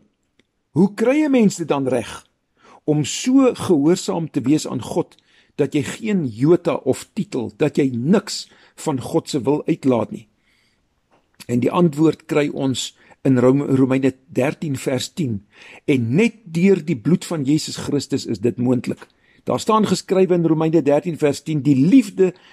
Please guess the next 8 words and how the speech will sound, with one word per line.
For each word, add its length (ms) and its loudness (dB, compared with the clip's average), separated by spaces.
doen 360 4
die 140 2
naaste 500 0
geen 880 -2
kwaad 400 0
nie, 280 -4
en 260 2
daarom 680 0